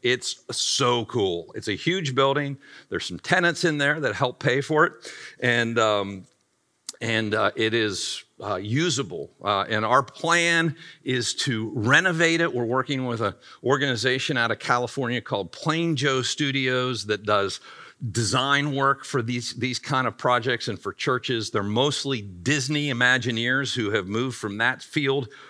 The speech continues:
over into working with churches and doing this kind of design. And we're gonna make it a children's wonderland,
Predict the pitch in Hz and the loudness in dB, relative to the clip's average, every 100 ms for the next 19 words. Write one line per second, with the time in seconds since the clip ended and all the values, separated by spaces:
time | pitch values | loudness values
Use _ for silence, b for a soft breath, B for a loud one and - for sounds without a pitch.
0 | B 120 123 127 117 113 113 107 117 127 | B 0 2 2 0 -2 -2 -2 -2 -4
1 | 113 98 - 110 - 107 104 92 104 107 | -6 -6 -2 -2 -2 -4 -4 -4 -2 -4
2 | 101 95 - 107 98 95 104 98 98 104 | -4 -6 -6 -6 -4 -4 -4 -2 -4 -2
3 | 135 147 139 113 110 110 95 - 135 135 | -2 0 0 0 -2 -2 -2 -2 -2 -2
4 | 110 107 104 131 147 131 104 92 87 95 | -4 -4 -2 0 0 0 0 -2 0 -2